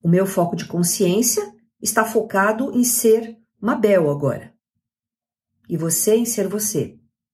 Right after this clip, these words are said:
E nós, nossa consciência que está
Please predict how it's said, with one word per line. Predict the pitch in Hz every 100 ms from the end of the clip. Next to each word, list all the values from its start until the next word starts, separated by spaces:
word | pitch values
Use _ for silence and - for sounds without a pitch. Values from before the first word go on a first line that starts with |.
| _ _ _ _ _ _ _ _ - -
E | 240
nós, | 208 220 277 233 - - _ _ _ _ _ _ _ _ -
nossa | 147 202 240 -
consciência | 196 190 - 156 139 -
que | -
está | - 180 135 131